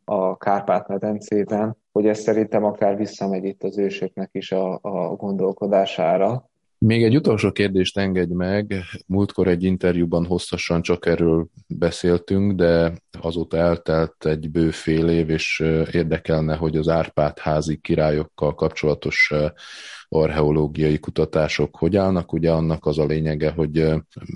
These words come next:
Speaker 2: megállapítsátok, vagy, ö, megvizsgáljátok, hogy az Árpád-házi királyoknak van-e genetikai kapcsolata a hunokkal.
Speaker 1: Itt is lépünk előre.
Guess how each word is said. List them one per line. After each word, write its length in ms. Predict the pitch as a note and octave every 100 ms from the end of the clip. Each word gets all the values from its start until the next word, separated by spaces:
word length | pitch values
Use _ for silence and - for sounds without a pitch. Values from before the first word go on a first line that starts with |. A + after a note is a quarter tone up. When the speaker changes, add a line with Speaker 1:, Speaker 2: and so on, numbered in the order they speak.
| F2
Speaker 2:
megállapítsátok, 1200 | D#2+ D#2+ D#2 D2+ D#2 D2+ D#2 D#2 - D2+ - D#2
vagy, 280 | D2 D2+ D2+
ö, 220 | D2+ D2
megvizsgáljátok, 1080 | D2 D#2 D2+ D#2 D2+ D2+ D2 D2 D2 D#2+ -
hogy 300 | - D2 D2+
az 160 | D2+ D2+
Árpád-házi 840 | D2+ - D2+ D2 - D2+ D2+ D#2
királyoknak 680 | - D#2+ D#2 D2+ D2 D2+ D2
van-e 400 | D#2 D#2 D2 D2 -
genetikai 760 | D#2+ D#2 D2 C#2+ C#2 - C#2
kapcsolata 840 | - D2 - C#2+ C#2+ C#2+ C#2 C#2 -
a 140 | D2+
hunokkal. 720 | D2+ D#2+ C2 - - - - - _ _ _ _
Speaker 1:
Itt 220 | - D3
is 280 | C3+ A#2+ -
lépünk 520 | C3+ A#2+ A#2+ B2 A#2+
előre. 800 | A2+ A2 A2 A#2 B2+ C#3+ D3+ -